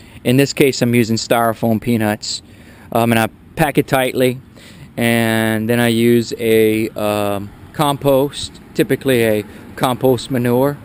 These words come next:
um, and I use it a hundred percent, and it works very well. Um, dragon fruit really love the compost material. And we'll come around here. Uh, I left a couple undone so you could see here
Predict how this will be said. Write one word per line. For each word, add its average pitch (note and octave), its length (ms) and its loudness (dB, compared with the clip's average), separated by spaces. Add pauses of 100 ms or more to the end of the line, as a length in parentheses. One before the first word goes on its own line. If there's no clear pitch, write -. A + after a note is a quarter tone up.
(640)
um, G2+ 600 -8 (100)
and A#2 220 0
I G#2+ 60 2
use A#2 240 4
it A#2+ 80 4
a A2+ 60 4
hundred A#2 280 0
percent, A#2+ 460 -2 (320)
and A2 260 -2
it - 180 -2
works - 380 -4
very C3 320 0
well. G#2+ 420 -2 (880)
Um, G2 600 -10 (520)
dragon G#2+ 380 0
fruit A2 360 0
really A2+ 300 4
love G#2+ 420 2 (280)
the - 80 -20
compost A2+ 560 -2
material. G#2 640 0 (800)
And G#2+ 520 -4
we'll A2+ 120 -4
come D3+ 220 0
around C3+ 260 0
here. B2 400 4
Uh, A2+ 140 2
I A2 180 0
left C3+ 260 -2
a - 40 -4
couple B2 380 -2
undone A#2 640 0 (360)
so - 160 -2
you A#2 240 2
could - 180 -4
see B2+ 400 2
here G#2 380 0